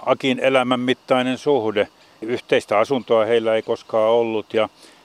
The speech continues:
sitten sekin huhu, mikä on ollut tässä vuosikausia, että Arvo Ketonen olisi testamentissaan määrännyt, että Irja ei voi mennä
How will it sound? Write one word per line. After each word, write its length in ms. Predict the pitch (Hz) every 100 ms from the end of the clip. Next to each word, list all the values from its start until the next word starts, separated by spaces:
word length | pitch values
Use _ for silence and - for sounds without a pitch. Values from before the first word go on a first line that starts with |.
| -
sitten 280 | 127 -
sekin 380 | - 156 160 127
huhu, 360 | 135 156 147 110
mikä 320 | 104 - 101
on 260 | 98 98 -
ollut 360 | 110 110 98 -
tässä 260 | 107 110
vuosikausia, 800 | 117 107 107 101 98 - 101 95
että 320 | 92 - 104
Arvo 260 | 117 123 101
Ketonen 520 | 113 101 101 95 95
olisi 440 | 104 107 101 98 _ - - _ -
testamentissaan 920 | 139 147 - 107 104 87 92 - 104
määrännyt, 720 | 110 139 135 107 95 92 90 -
että 240 | 95 -
Irja 420 | 104 110 107 95
ei 120 | 95 92
voi 160 | 101
mennä 400 | 98 104 98 92